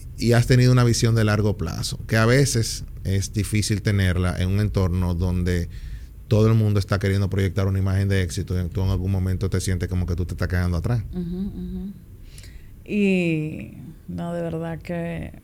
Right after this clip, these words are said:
Speaker 2: que eso, esa, esa es la parte de, tú hablabas ahorita como que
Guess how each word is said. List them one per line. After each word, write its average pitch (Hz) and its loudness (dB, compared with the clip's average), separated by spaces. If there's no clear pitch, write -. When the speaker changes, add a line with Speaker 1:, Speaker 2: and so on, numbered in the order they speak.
Speaker 2:
que 190 6
eso, 185 4
esa, 202 4
esa 208 0
es 240 2
la 233 0
parte 220 -2
de, 196 2
tú 190 2
hablabas 202 2
ahorita 190 0
como 180 -2
que 175 -2